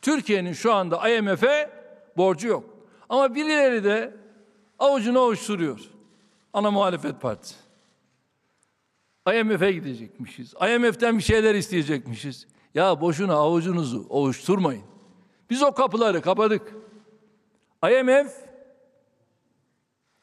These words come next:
bizden beş milyar dolar borç istedi. O zamanın ekonomiye bakan zat,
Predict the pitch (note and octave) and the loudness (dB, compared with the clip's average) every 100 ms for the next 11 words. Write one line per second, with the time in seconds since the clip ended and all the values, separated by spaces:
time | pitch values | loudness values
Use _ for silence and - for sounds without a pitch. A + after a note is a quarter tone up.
0 | _ D3+ D#3+ F#3+ B3 A3+ D#3+ B3+ A#3+ - | _ -8 -2 0 0 -2 0 0 0 -2
1 | F#3+ G3+ G3 G#3+ A#3+ F#3+ G3+ G#3+ C#4 G#3+ | 2 4 4 4 2 2 4 4 2 2
2 | G3+ B3+ - F#3+ - C#3+ - - - _ | 2 2 0 -8 -6 -8 -8 -20 -20 _
3 | _ _ _ _ _ _ _ _ _ _ | _ _ _ _ _ _ _ _ _ _
4 | - G3 G3+ A#3+ A#3+ C4 C#4+ A#3+ - - | -4 0 2 2 2 4 2 -2 -16 -20
5 | - _ _ _ _ _ _ _ _ _ | -20 _ _ _ _ _ _ _ _ _
6 | _ _ _ _ _ _ - E3 F#3 F#3+ | _ _ _ _ _ _ -8 -4 -2 -2
7 | F#3+ G3 F#3+ F3+ F3 F3+ D#3 A3+ - _ | 0 0 0 -2 -2 -2 -4 -12 -20 _
8 | _ _ _ _ - F#3 B3 - | _ _ _ _ 0 0 0 -6